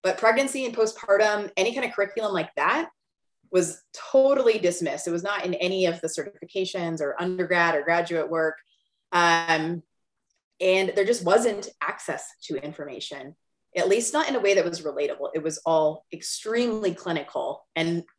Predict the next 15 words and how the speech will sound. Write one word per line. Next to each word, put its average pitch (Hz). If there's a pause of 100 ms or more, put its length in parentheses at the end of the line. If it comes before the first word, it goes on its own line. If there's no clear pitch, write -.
(160)
honestly, 233
just, -
like, 151
not 151
relatable. 151
I -
was 147
like, 151
"That 185
does 208
not 160 (120)
apply 180
to 131
me." 117
So, 170